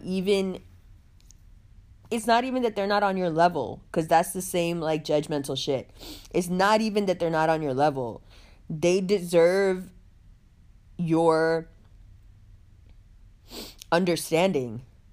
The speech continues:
They deserve your understanding because you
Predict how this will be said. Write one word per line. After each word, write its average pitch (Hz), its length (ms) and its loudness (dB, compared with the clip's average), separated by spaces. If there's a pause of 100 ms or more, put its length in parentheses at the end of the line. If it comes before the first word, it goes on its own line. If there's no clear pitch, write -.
(640)
They 165 140 2
deserve 180 360 2
your 175 160 2
understanding 160 580 -2
because 143 360 -4
you 175 460 -4